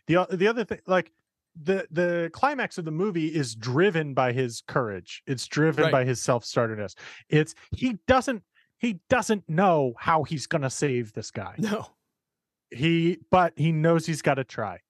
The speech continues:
Speaker 2: Yeah.
Speaker 1: He d-, he is not yet, like, the one at that point in time. He does not have the ability to, like, the first time he does the, the lean and goes back, I,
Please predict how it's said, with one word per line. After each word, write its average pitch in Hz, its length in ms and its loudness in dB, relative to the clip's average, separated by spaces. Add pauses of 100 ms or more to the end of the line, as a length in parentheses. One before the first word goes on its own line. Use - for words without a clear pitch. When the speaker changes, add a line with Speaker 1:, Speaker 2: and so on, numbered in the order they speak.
(100)
Speaker 2:
Yeah. 117 220 -6
Speaker 1:
He 156 100 0
d-, 175 260 -2
he 170 400 0
is 175 240 -2
not 165 560 0 (460)
yet, 139 600 -2 (380)
like, 131 260 -2 (160)
the 123 400 0
one 127 580 2
at 123 240 -6
that 123 200 -2
point 123 300 -4
in 120 120 -6
time. 117 440 0
He 123 160 -6
does 135 220 -2
not 135 360 -2
have 127 260 -4
the 123 120 -2
ability 123 540 -2
to, 117 380 -4 (280)
like, 165 180 4 (160)
the 170 100 2
first 311 340 2
time 190 300 2 (200)
he 190 140 -6
does 180 260 -2
the, 139 140 -10 (300)
the 151 100 -10
lean 214 600 -14
and 139 120 -16
goes 139 240 -12
back, 196 480 0 (760)
I, - 160 -4